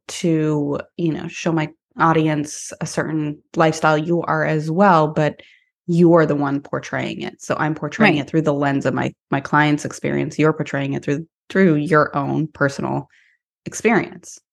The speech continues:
Speaker 2: Right. I mean, but s-, you do still share something, 'cause we talk about that know, like, and trust factor. So,
Speaker 1: Yes.
Speaker 2: you know, you do share things about your life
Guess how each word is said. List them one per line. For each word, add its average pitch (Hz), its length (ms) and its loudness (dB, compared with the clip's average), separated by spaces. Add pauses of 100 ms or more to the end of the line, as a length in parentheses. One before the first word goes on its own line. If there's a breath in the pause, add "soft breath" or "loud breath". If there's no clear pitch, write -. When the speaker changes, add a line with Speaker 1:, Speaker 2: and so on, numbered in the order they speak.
(140)
Speaker 2:
Right. 190 400 4
I 190 80 4
mean, 185 160 8
but 175 140 4
s-, - 160 -14
you 220 260 2
do 196 300 2
still 170 480 0
share 160 560 0
something, 160 600 -4
'cause 165 220 2
we 170 140 4
talk 165 240 -2
about 151 200 -2
that 143 180 0
know, 147 200 2
like, 147 240 0
and 143 120 -6
trust 143 300 -6
factor. 165 500 0
So, - 180 0
Speaker 1:
Yes. 165 60 2
Speaker 2:
you 165 100 2
know, 143 240 -2 (460 loud breath)
you 202 160 4
do 180 200 4
share 151 300 0
things 160 320 -2
about 131 240 -8
your 151 140 -6
life 214 580 4